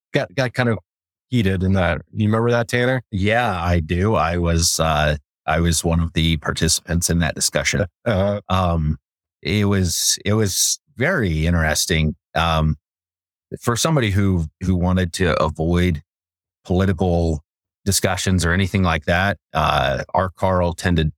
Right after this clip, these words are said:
Speaker 2: uh, was tending to instigate a lot of those. Um, out of the blue, would just kind of propose a random question, um, on whatever is going on in the political climate. And, uh,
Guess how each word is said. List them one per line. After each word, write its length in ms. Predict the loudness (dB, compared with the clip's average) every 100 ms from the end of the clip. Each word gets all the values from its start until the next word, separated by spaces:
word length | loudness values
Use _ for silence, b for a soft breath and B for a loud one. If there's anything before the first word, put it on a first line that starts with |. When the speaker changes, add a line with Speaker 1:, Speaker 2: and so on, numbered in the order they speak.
| -4
Speaker 2:
uh, 220 | -2 0 0
was 220 | -2 -2
tending 340 | -2 -2 -2
to 300 | -2 0 0 -2
instigate 520 | -2 -2 -2 0 0 0
a 100 | 0
lot 160 | 0
of 100 | 0
those. 280 | -2 0 -2 -6 _ _ _ _ -4
Um, 360 | -2 0 -2 -4
out 120 | -2
of 100 | 0
the 80 | -2
blue, 300 | 0 0 2
would 200 | 0 0
just 260 | 0 -2 -2 -2
kind 100 | -2
of 80 | -4 -4
propose 580 | -4 -2 0 0 -2 -2
a 120 | 0
random 460 | 2 2 0 0 -2
question, 640 | -2 -2 0 0 0 0 -4 _ _ _
um, 320 | -2 0 2 2
on 240 | 2 0 -2 _ -6
whatever 600 | -2 0 0 0 0 -2 -2
is 160 | -2
going 220 | 0 0
on 200 | 0 0
in 280 | 2 2 0
the 160 | 0 -4
political 420 | -2 0 0 -2
climate. 460 | -2 -2 0 0 0
And, 140 | 0
uh, 260 | 2 0